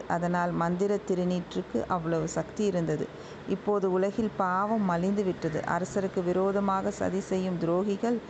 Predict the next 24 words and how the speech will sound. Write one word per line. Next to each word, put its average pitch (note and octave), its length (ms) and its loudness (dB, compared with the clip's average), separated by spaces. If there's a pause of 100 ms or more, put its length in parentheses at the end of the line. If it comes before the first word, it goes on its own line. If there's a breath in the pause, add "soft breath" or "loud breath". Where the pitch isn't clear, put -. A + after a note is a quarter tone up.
(340 loud breath)
நாட்டில் F#3+ 440 0
ஏற்பட்டிருக்கிறார்கள். F3 1120 0
இப்படியெல்லாம் G3+ 720 0
முன்னே F#3+ 300 2
நாம் F3+ 300 0
கேட்டதுண்டா? F#3 600 0 (400 loud breath)
ஆகையால் F#3 540 0
தான் F#3+ 200 0
மந்திரத்தின் F3+ 640 0
சக்தி E3+ 360 -4
குறைந்து F#3+ 420 0
மருந்து F#3 480 0
தேவையாகிவிட்டது" D#3+ 920 0 (380 loud breath)
என்று F3+ 240 2
இளைய G3 280 2
பிராட்டி F#3+ 360 -2
கூறி G#3+ 360 0
பழுவூர் F#3 400 2
இளையராணியின் F3 680 2
முகத்தை E3 360 -2 (120)
உற்று F3 320 -4
பார்த்தாள். C#3+ 460 -2 (360 loud breath)
நந்தினியின் F3+ 560 2
முகத்தில் F#3 420 0